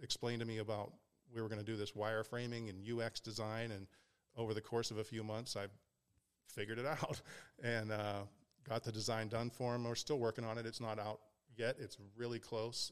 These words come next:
um, but it's gonna be this opportunity for people to get in there and do, um, I don't wanna talk about too much. I guess I don't, I'm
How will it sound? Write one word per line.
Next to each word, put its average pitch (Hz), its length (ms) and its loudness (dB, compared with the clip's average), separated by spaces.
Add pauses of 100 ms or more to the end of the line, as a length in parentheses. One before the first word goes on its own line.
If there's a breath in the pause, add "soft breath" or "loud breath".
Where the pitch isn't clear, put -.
um, 104 320 -2
but 113 100 2
it's 113 140 0
gonna 117 180 0
be 110 300 -2
this 107 200 -2 (320)
opportunity 117 480 -2
for 113 120 -4
people 110 400 -4
to 104 340 -4 (440 loud breath)
get 127 120 2
in 123 140 4
there 113 200 2
and 107 200 -4
do, 127 380 -2 (260)
um, 110 60 -4
I - 1080 -12
don't - 20 -18
wanna 123 100 -2
talk 110 120 -2
about 92 140 -6
too 113 140 -4
much. 98 280 -4
I 101 100 -4
guess 104 200 -8
I 107 40 -6
don't, 104 140 -4
I'm 110 80 -6